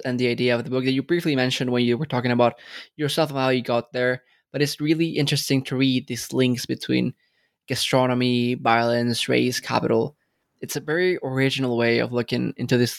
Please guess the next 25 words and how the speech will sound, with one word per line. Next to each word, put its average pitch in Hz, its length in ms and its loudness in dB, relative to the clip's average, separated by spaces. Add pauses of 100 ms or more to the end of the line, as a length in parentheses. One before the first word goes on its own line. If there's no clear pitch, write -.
themes, 127 440 -2 (400)
both 131 240 2
in 127 80 0
an 123 100 0
academic 123 480 0
and 123 100 -2
in 120 280 -2
a - 80 -10
non-academic 120 680 0 (380)
way. 135 380 0 (260)
I 143 60 -2
also 143 200 0
thought 147 200 -4
the 135 80 0
way 131 80 2
you 127 80 2
approached 127 400 -4
it 117 140 -2
with 123 180 0
the 123 120 2
interludes, 123 560 0
the 131 100 -8
first - 320 -2
person 127 420 -4
narration, 123 720 0